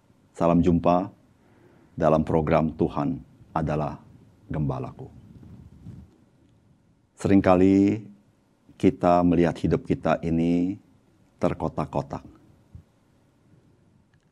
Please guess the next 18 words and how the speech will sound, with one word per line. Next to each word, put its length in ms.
Maksudnya 480
terkotak-kotak 800
adalah 640
kita 320
tidak 240
melihat 400
hidup 240
kita 320
ini 480
ada 160
sebuah 320
kehidupan 640
yang 80
utuh. 400
Hidup 320
yang 480
seperti 560
puzzle, 640